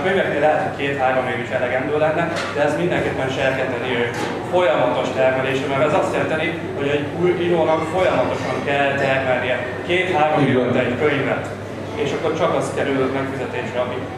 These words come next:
Speaker 1: ez skandalum, hogyha az van, hogy, hogy nálatok elérhető könyvek, letölthetőek és kisajátítható bármi, ami közpénzből keletkezett. Tehát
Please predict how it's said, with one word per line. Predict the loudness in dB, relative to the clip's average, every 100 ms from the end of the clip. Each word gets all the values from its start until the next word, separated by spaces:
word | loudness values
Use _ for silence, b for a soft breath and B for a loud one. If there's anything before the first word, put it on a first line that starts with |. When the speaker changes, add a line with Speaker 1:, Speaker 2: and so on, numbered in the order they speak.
| 0 0
Speaker 1:
ez | 0 -4 -8 -2
skandalum, | 2 4 4 2 0 -2 -6
hogyha | -2 -2 2
az | 2 4 2
van, | 2 2 2 0
hogy, | 0 0 -2
hogy | 0 2 2 -2 -6 -8 -8 -6 -2
nálatok | 2 2 2 0
elérhető | 0 0 0 0 -2 -2
könyvek, | -2 2 2 2 0 -4 -2 -2 0 2
letölthetőek | 2 2 2 2 2 2 2 4 2 0 -4 -8 -6
és | -2 0 -2 -2
kisajátítható | 0 2 2 2 0 0 0 0 -2 -2 0 2 2 -2 -6 0
bármi, | 4 4 2 2
ami | 0 0
közpénzből | 2 2 2 0 0 0 0
keletkezett. | 2 2 0 -2 -2
Tehát | -2